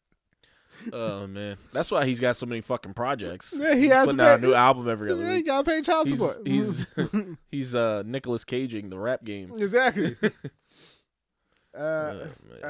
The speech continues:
Speaker 2: right, so let's, let's actually go back to coronavirus, 'cause we gotta talk about how it's affecting geek culture.
Speaker 1: Okay.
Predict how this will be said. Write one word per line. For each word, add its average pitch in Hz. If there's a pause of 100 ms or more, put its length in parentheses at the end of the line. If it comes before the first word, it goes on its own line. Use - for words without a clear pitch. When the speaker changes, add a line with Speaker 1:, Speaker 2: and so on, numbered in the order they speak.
Speaker 2:
right, 151
so 147
let's, 147
let's 135
actually 123
go 120
back 113
to 117
coronavirus, 101 (180)
'cause 131
we 123
gotta 120
talk 120
about 113
how 127
it's 120
affecting 120
geek 117
culture. 107 (1040)
Speaker 1:
Okay. 104